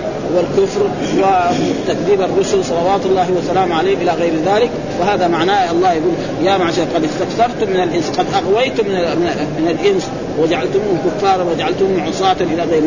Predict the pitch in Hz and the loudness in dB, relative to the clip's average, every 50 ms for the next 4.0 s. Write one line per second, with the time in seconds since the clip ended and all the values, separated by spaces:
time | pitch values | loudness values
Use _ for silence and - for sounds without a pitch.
0 | 160 170 196 220 226 247 247 - - - - 151 151 151 175 170 160 156 147 - | 2 2 2 2 2 0 -2 -4 -6 -6 -6 -4 -2 -2 0 2 2 2 0 -2
1 | - - - - 151 170 160 - 170 147 - - - - - 170 160 - 208 220 | -4 -6 -4 0 0 0 2 0 -2 -2 -4 -4 -6 -4 -4 -2 -2 0 2 2
2 | 226 226 220 185 196 202 185 190 190 196 208 220 233 214 - 190 196 190 185 180 | 2 2 0 0 0 0 2 2 2 2 4 2 0 0 0 -2 0 0 0 0
3 | 175 180 190 180 - 175 165 165 - - 175 208 190 175 165 - - 170 156 151 | 0 0 0 0 0 0 -2 -2 -2 -2 -2 0 0 0 -2 0 0 0 0 0